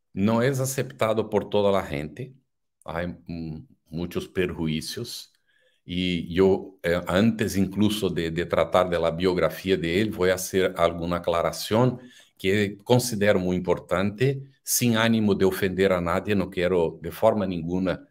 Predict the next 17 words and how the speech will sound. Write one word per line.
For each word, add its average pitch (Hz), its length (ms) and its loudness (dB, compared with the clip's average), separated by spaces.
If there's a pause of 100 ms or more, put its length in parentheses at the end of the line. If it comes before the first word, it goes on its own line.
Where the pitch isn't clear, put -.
(340)
eh, 80 160 -18
que 92 160 0
alguien 90 360 2
se 90 180 -8
quede 92 260 -4
lastimado, 87 800 -2
de 76 100 -8
forma 123 640 8
ninguna, 92 400 0
con 82 220 -8
nada 98 320 0
de 85 160 -4
lo 85 120 -4
que 90 140 -6
vamos 92 320 0
a 87 60 -6
examinar. 80 680 -4